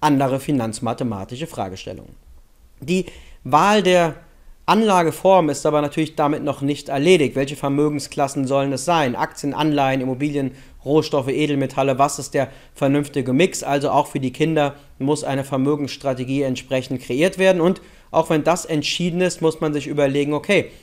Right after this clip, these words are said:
sollen diese Gelder bereits auf den Namen des Kindes lauten? Also wird ein Depot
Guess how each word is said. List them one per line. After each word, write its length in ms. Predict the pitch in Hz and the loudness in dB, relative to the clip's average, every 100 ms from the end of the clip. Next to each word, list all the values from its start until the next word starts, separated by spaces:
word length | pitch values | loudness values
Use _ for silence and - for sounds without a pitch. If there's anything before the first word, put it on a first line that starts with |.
| - - | -20 -14
sollen 360 | 123 143 151 151 | -2 2 4 2
diese 240 | 147 135 | 0 -4
Gelder 340 | 135 135 147 147 | -2 0 2 2
bereits 340 | 135 123 131 | 2 0 0
auf 140 | 139 - | -4 -4
den 160 | 127 | -2
Namen 260 | 127 123 127 | 0 0 -2
des 200 | 107 - | -4 -4
Kindes 340 | 147 165 180 | -2 -2 -2
lauten? 400 | 180 165 226 233 | 2 2 2 0
Also 220 | 127 117 | -4 -4
wird 160 | 120 123 | -6 -4
ein 140 | 120 | -6
Depot 460 | 113 110 151 151 | -6 -6 0 2